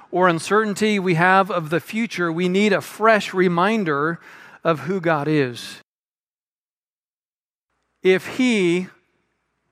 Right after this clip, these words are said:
does the things that this text tells us he does, then we can trust him. And in fact, we can praise him. Look again at the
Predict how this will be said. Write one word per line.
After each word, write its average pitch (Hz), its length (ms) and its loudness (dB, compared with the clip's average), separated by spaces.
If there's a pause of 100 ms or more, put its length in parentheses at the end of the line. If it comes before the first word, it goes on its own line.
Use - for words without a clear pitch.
(140)
does 175 580 0
the 185 140 -4
things 226 440 0
that 185 180 -4
this 208 260 0
text - 640 0
tells 233 460 -4
us 175 220 2
he 180 160 -4
does, 147 580 -2 (2250)
then 160 180 4
we 156 100 2
can 143 160 -4
trust - 340 -4
him. 110 200 -10 (1400)
And 143 100 0
in 135 60 -2
fact, 156 360 2
we 156 140 4
can 135 320 0 (540)
praise 139 520 2
him. 104 520 -6 (1600)
Look 165 160 -2
again 151 240 4
at 139 100 -2
the 127 220 2